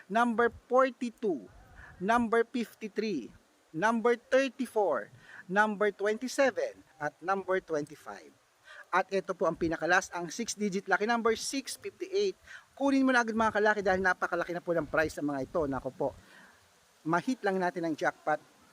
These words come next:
masaya tayong lahat, mga kalaki. Kahit five digit lang, masaya tayong lahat. Kaya ito na po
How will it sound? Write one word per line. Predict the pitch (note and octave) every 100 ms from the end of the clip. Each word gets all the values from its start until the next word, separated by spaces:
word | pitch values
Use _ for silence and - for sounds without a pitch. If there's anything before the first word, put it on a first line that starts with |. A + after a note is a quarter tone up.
| _ _
masaya | - D#3 D#3+ C3+
tayong | C3+ B2 A2+ A2
lahat, | A#2+ -
mga | A#2+ G#2+
kalaki. | A2+ G#2+ F#2+ D#2 - - _ -
Kahit | C#3 C#3 -
five | C3+
digit | B2 C#3 C3 C#3
lang, | C3+
masaya | C#3+ E3+ F#3
tayong | D3 A#2+ G#2+ G#2+
lahat. | A2
Kaya | - C#3+
ito | G#3+ A#3+
na | A#3+
po | - A3+